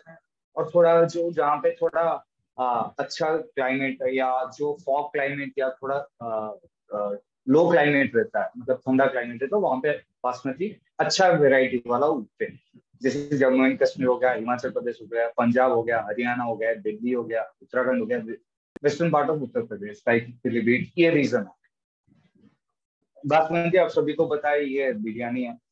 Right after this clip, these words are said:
अ, घी rice इसमें इस्तेमाल होता है, जीरा rice वो सब में इस्तेमाल करते हैं। और बहुत सारी categories, जैसे ये बासमती हो गया, और जो नॉन बासमती का भी हमारा export होता है। कितने का?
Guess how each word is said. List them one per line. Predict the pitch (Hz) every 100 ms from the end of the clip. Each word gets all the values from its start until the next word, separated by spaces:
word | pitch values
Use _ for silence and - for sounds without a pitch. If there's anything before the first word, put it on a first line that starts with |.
| - _ _ -
अ, | 107 107
घी | 104 110 120 117
rice | 113 117 -
इसमें | 123 123 120 _ 117
इस्तेमाल | 113 - 113 113
होता | 110 107 110
है, | 107
जीरा | 104 107 107
rice | 101 104 -
वो | 110
सब | 107 107
में | 104 107
इस्तेमाल | 98 - 101 104
करते | 98 - 95
हैं। | 117 - - _ _ - - _ _ _ _
और | 170 220
बहुत | 175 131 - 220 226
सारी | 226
categories, | 220 - - 175 190 185 185 160
जैसे | 170 214
ये | 190
बासमती | 156 131 - 135 135
हो | 107
गया, | 101 -
और | 185 202 - _ _ _ -
जो | 131 170
नॉन | 202 156 160 208
बासमती | 208 - 196 214
का | 208 208
भी | 226
हमारा | 214 170 175
export | 156 - - -
होता | 113 - 101
है। | -
कितने | 156 151 190
का? | 202 208